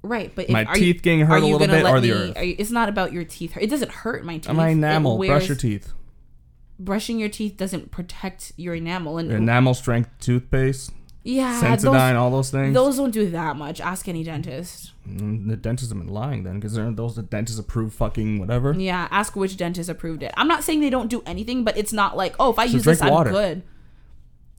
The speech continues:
Speaker 1: I do drink water.
Speaker 2: Just drink water. Drink wa-, water's not gonna destroy your fucking teeth if you drink
Speaker 1: No.
Speaker 2: it out of a cup.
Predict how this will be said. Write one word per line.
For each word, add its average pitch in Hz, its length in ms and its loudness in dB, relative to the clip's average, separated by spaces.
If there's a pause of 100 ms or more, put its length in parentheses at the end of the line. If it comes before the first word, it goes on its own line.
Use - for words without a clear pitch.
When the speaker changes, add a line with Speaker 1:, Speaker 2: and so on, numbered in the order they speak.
Speaker 1:
I 214 140 -6
do 330 200 -4
drink 233 220 -6
water. 165 400 -6
Speaker 2:
Just 127 220 -4
drink 139 180 -2
water. 139 240 -2
Drink 131 320 -2
wa-, 131 120 -4
water's 147 280 -6
not 123 60 -4
gonna 101 280 -4
destroy 107 280 -4
your 87 120 -6
fucking 98 240 -8
teeth 101 280 -6
if 240 60 -4
you 254 60 -2
drink 190 240 -2
Speaker 1:
No. - 120 -2
Speaker 2:
it - 40 -4
out 92 100 -8
of 92 120 -10
a - 40 -18
cup. - 340 -8